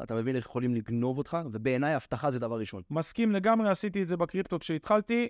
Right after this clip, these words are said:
Speaker 2: וזה עזר לי
Speaker 1: זה
Speaker 2: מאוד.
Speaker 1: בדיוק, זאת הנקודה. אז לפני שאנחנו מתחילים ללמ-, להשקיע בתחום מסוים, בוא, ת-, אני מת על זה. הרבה אנשים באים אליי, "תן לי לקנות קוף, איך קונים קוף?" לא, לא קונים קוף.
Speaker 2: <laughs>
Speaker 1: ראשון, לא קונים קוף.
Speaker 2: לא קונים קוף, אל תקנו קוף.
Speaker 1: לא קונים קוף,
Speaker 2: אה,
Speaker 1: מחכים,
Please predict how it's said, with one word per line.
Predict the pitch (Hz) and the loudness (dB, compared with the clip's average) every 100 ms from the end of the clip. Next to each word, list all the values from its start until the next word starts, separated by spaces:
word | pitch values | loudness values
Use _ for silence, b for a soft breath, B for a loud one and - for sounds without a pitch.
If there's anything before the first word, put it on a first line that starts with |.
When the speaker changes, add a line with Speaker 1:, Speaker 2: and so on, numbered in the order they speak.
| _ | _
Speaker 2:
וזה | 160 151 151 160 | -6 -2 0 2
עזר | 151 165 196 | 2 2 2
לי | 208 - | 2 0
Speaker 1:
זה | 160 147 | 0 2
Speaker 2:
מאוד. | 156 131 | 2 2
Speaker 1:
בדיוק, | 117 131 107 90 - | 0 0 0 -6 -4
זאת | 110 135 | -2 0
הנקודה. | 120 - 98 - - | -2 -2 -8 -8 -8
אז | 120 - | -8 -6
לפני | 131 175 | -4 0
שאנחנו | 190 160 156 | 0 0 -2
מתחילים | - 156 | 0 0
ללמ-, | 147 143 139 - 135 131 _ - - | 2 0 -2 -4 -6 -6 _ -14 -2
להשקיע | 135 113 - - 202 | 0 0 -4 2 2
בתחום | 175 - 190 | 2 0 0
מסוים, | - 196 180 127 | 2 2 2 2
בוא, | 156 - 120 _ | 0 0 -10 _
ת-, | - _ _ _ - _ _ 123 | -14 _ _ _ -20 _ _ 0
אני | 135 | 2
מת | 151 139 | 4 2
על | 95 | -2
זה. | 85 | -4
הרבה | 104 135 | -2 2
אנשים | 139 147 127 | 2 0 0
באים | 131 127 | 2 2
אליי, | 120 | 0
"תן | - 170 | 0 0
לי | |
לקנות | 147 127 113 | 0 -2 -4
קוף, | 113 - | -6 -4
איך | 156 | -4
קונים | 165 151 | 0 0
קוף?" | 123 110 - | 0 -6 -4
לא, | 127 - _ _ _ _ - | -4 -4 _ _ _ _ -8
לא | 127 151 - | 0 0 2
קונים | 135 117 | 0 0
קוף. | - 135 _ 151 - | -6 -16 _ -16 -6
Speaker 2:
<laughs> | 202 170 208 180 | -2 0 2 2
Speaker 1:
ראשון, | 175 160 143 | 0 -2 -2
לא | 147 147 | 0 0
קונים | 196 151 120 | 0 -2 -4
קוף. | 127 135 | -10 -6
Speaker 2:
לא | 185 220 240 | 0 2 4
קונים | 247 247 208 | 4 4 2
קוף, | 220 240 233 - | 4 4 2 0
אל | 190 220 | 2 2
תקנו | 226 220 214 | 2 0 0
קוף. | 165 214 254 | 2 4 4
Speaker 1:
לא | 175 | 2
קונים | 165 151 | 0 -2
קוף, | - 147 | -2 -4
Speaker 2:
אה, | 180 | -2
Speaker 1:
מחכים, | 143 - 143 165 170 | -2 -2 -2 0 -2